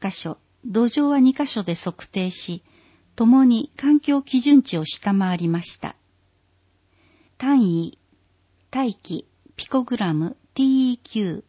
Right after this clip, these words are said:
パー立方メートル。土壌、ピコグラム、ティーイーキューパーグラム。大気、最大値、零点零二零。最小値、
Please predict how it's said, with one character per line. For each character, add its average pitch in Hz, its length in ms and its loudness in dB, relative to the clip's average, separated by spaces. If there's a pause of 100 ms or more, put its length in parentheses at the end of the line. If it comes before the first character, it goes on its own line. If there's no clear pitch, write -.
(180)
パ 220 320 -6
ー 185 60 -14
立 196 180 -6 (100)
方 254 140 0
メ 220 280 2
ー - 40 -20
ト 156 120 -8
ル。 - 180 -16 (760)
土 214 180 0
壌、 214 400 -4 (200)
ピ - 80 -18
コ 262 180 0
グ 240 120 -4
ラ 170 160 0
ム、 160 240 -2 (260)
テ 262 100 -2
ィ 269 40 4
ー 269 300 4
イ - 60 -12
ー - 80 -20
キ 214 140 -4
ュ 180 60 -4
ー - 40 -20 (120)
パ 190 340 -8 (160)
ー - 20 -20
グ 185 80 -4
ラ 180 200 -4
ム。 156 260 -4 (1700)
大 262 220 -2
気、 - 320 -10 (460)
最 262 220 -2
大 220 240 -4
値、 - 280 -14 (280)
零 277 300 0
点 165 360 0
零 240 260 2
二 190 320 4
零。 156 300 -8 (800)
最 262 180 0
小 202 260 -4
値、 - 340 -12